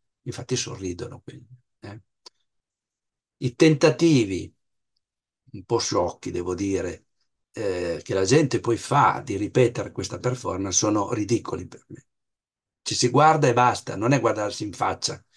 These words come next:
quel che è successo, è qualche cosa di più. E infatti sono giustamente da, eh, stati presi in giro. Quando, eh, l'Abramovic è venuta a Firenze, a Palazzo Strozzi,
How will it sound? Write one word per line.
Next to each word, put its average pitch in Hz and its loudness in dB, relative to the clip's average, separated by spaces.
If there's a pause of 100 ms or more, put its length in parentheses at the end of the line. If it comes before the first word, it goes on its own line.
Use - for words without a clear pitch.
(100)
quel 90 -6
che - -10
è 90 -6
successo, - -6
è - -10
qualche 98 0
cosa 98 -4
di 98 -2
più. - -8 (260)
E - -8
infatti - -6
sono 80 -8 (640)
giustamente 82 -4
da, 78 -8 (720)
eh, 95 -14
stati - -14 (120)
presi - -16
in - -18
giro. - -10 (2000)
Quando, 139 6
eh, 104 0
l'Abramovic 107 0
è - -8
venuta 104 -4
a - -2
Firenze, 107 -2
a 101 0
Palazzo 101 -6
Strozzi, 104 -2